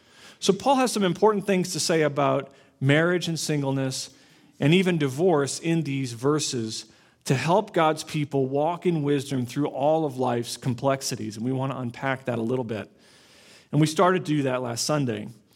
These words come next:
And if you were to distill down all of Paul's instruction in this chapter to a singular overarching principle, uh, was it, when it comes to singleness and marriage,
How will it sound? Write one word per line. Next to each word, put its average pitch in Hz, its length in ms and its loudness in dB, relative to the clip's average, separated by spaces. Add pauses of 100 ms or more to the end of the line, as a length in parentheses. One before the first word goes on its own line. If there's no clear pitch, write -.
(540)
And 170 100 4
if 170 120 2
you 202 100 2
were 202 100 8
to 196 60 6
distill 233 480 2
down 175 460 0
all 190 420 2
of 196 140 -4
Paul's 170 400 2
instruction 147 720 -2 (100)
in 180 200 2
this 180 200 0
chapter 160 580 0
to 143 200 -2
a 123 40 0
singular 190 840 0
overarching 156 680 0
principle, 117 760 -2 (720)
uh, 139 220 0
was 147 200 2
it, - 160 -6
when 151 120 0
it 139 60 -2
comes 170 220 0
to 147 60 -4
singleness 170 500 -2
and 147 140 2
marriage, 127 500 -2